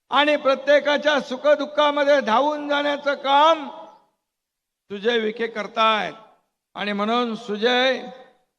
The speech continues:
याला इथल्या सर्व भागाची जाण आहे, तरुणांच्या प्रश्नाची जाण आहे, त्याच्या कामाचा झपाटा ते आपण पाहिलाय.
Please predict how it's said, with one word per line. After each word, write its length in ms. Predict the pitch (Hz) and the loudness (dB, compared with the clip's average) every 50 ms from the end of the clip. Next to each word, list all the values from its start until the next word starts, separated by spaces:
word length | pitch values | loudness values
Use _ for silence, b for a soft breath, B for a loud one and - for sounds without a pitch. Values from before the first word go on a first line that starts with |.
| - | -6
याला 280 | - 214 226 220 226 226 | -2 0 2 2 4 2
इथल्या 480 | 226 220 - - 226 220 233 226 220 214 | 0 0 -4 -4 0 2 2 2 2 0
सर्व 380 | 208 - 220 233 233 233 233 240 240 233 233 220 | -6 -8 -6 -4 -4 -2 0 0 0 2 0 0
भागाची 640 | 190 185 190 208 220 226 240 233 233 226 226 226 214 | -2 -2 -4 -2 0 2 0 0 0 -2 -10 -10 -8
जाण 380 | 190 202 208 226 247 247 247 240 | -4 -2 0 2 2 2 2 2
आहे, 360 | 226 214 190 160 147 139 208 - - - _ _ _ _ _ _ _ _ - - | 0 0 0 -4 -6 -8 -12 -16 -20 -20 _ _ _ _ _ _ _ _ -8 -4
तरुणांच्या 640 | 240 247 254 262 269 269 269 262 262 254 269 262 | -2 0 2 2 2 2 0 0 -2 -2 -2 -2
प्रश्नाची 680 | 254 262 226 226 202 190 220 269 285 285 254 247 285 285 | -2 -4 -8 -8 -8 -8 -8 -6 -6 -6 -6 -6 -6 -4
जाण 300 | 262 277 269 262 262 262 | 0 4 4 4 4 4
आहे, 300 | 262 247 220 185 151 131 - - - - _ _ _ _ _ _ _ - | 0 0 -2 -2 -6 -10 -14 -18 -20 -20 _ _ _ _ _ _ _ -6
त्याच्या 280 | 247 262 254 254 269 262 | -4 -4 -2 0 -2 -2
कामाचा 600 | 254 262 240 233 247 247 262 262 247 - 269 262 254 247 240 220 185 175 - - - - _ _ _ _ _ _ _ - | -2 0 0 0 0 0 -2 -4 -4 -4 -2 2 2 2 2 0 -4 -10 -16 -20 -20 -20 _ _ _ _ _ _ _ -6
झपाटा 480 | 196 208 226 262 262 269 240 269 262 262 | -6 -2 0 2 2 2 2 0 -2 0
ते 100 | 226 262 | 0 0
आपण 320 | 240 233 240 262 254 247 | 0 0 0 -2 -4 -4
पाहिलाय. 640 | 233 - 240 233 254 277 294 294 294 240 175 139 | -4 -2 2 2 2 2 2 0 -2 -2 -2 -6